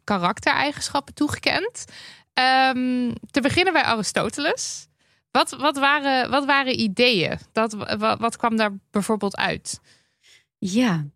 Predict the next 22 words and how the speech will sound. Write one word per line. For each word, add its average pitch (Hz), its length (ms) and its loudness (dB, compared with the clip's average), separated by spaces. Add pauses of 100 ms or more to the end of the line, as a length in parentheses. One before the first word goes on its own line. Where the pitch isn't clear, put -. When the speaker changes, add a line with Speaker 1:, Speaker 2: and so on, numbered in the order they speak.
Speaker 2:
Aristoteles 247 720 2
die 233 100 4
stelde 254 460 2
op 202 160 -4
schrift 254 480 2
wat 214 200 0
alle 214 200 0
vormen 208 440 2
ogen 214 440 2
en 190 140 4
monden 214 360 6
en 190 120 4
neuzen, 214 340 4
wat 214 120 0
dat 202 160 -4
betekende. 254 760 2
De 269 100 4
neus 214 400 4
was 214 140 0
wel 220 140 2
het 220 140 0
allerbelangrijkste. 247 1040 2